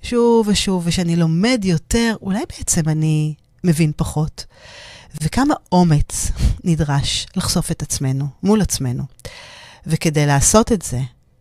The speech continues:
צריך לשאול שאלות, ולשים הרבה סימני שאלה, ולהתמודד עם כנות, ולענות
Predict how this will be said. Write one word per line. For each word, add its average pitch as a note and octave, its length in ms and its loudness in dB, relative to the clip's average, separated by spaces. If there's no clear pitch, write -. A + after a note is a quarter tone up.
צריך - 180 -8
לשאול D3 260 -2
שאלות, - 580 -6
ולשים E3 380 2
הרבה D3+ 260 4
סימני C3+ 420 2
שאלה, - 320 -6
ולהתמודד E3 480 2
עם E3+ 160 4
כנות, D3 540 -2
ולענות D#3 800 2